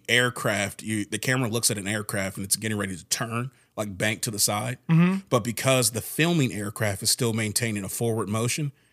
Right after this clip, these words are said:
Speaker 1: it looks like the camera that's in frame just slides out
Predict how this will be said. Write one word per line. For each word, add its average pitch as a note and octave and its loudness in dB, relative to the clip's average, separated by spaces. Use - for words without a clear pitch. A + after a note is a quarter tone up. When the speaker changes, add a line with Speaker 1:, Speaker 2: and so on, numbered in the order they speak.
Speaker 1:
it B2+ 6
looks B2 4
like A#2+ 0
the G#2 -2
camera A#2+ 2
that's G#2 0
in B2 4
frame A2 0
just - 4
slides G#2 4
out F2+ -4